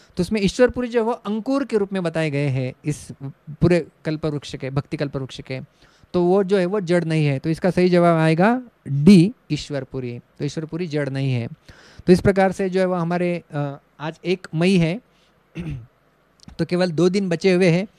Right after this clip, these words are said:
शेष दिन, दो दिनों में हम भक्तों से विनती करेंगे कि इस प्रकार से, अ, आप चैतन्य चरितामृत का आ-, आदि लीला को और अच्छे से पढ़ते रहिए,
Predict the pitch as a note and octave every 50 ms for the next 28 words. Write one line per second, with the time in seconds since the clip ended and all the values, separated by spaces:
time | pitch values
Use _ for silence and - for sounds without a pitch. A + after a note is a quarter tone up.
0 | _ _ _ _ _ _ - - F3+ F#3 E3+ D#3+ - D#3+ F3 F#3 F#3 F#3 F3 -
1 | - D3 E3+ F3+ F3 E3 F3 F3+ F3+ F3+ F3+ F3 E3+ D#3+ - C3+ D#3 D#3+ D#3+ D#3+
2 | D#3+ E3+ D3+ D3+ D3 - - E3 - F#3 E3+ D#3+ E3 E3 F3 E3+ F#3 F3 F3 F3
3 | F#3 F#3+ F#3+ F#3+ E3+ E3 - E3 E3+ E3+ - - - E3 E3+ F3+ F3+ E3+ - F3
4 | G3+ B3 C#4 - _ _ _ _ _ _ _ _ _ _ _ _ - C3+ C3+ C3+
5 | - - C#3+ D#3+ D#3+ _ - F3 E3+ - F#3+ F#3 F3+ F3+ F3+ F3 F3+ F3+ F3+ F#3
6 | F#3 - - F3+ F3+ F3 - _ - D3+ - D3 D#3 F3 F#3+ F#3+ F3+ F3 F3 F3
7 | F3 F#3 F3 - - E3+ G3+ G3+ F#3 - - F#3 F3 - G3 F3+ F3 - E3+ E3
8 | D#3+ - F#3+ F3 E3+ E3 E3+ E3+ F#3 G#3 C4+